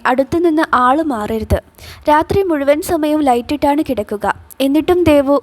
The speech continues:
കട്ടിലിൽ കെട്ടിപ്പിടിച്ചു കിടന്നില്ലെങ്കിൽ ഉറങ്ങില്ല. ഇതിനെല്ലാം പുറമെ ഇടയ്ക്കിടയ്ക്ക് ഒരു ബോധക്കേട് വരലും.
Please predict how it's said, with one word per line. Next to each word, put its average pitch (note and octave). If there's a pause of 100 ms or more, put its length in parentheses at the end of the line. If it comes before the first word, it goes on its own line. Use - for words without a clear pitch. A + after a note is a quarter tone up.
(160)
കട്ടിലിൽ D#4
കെട്ടിപ്പിടിച്ചു C#4+
കിടന്നില്ലെങ്കിൽ B3
ഉറങ്ങില്ല. G#3+ (500)
ഇതിനെല്ലാം F#4
പുറമെ D4+
ഇടയ്ക്കിടയ്ക്ക് C#4
ഒരു D4
ബോധക്കേട് B3+
വരലും. G3+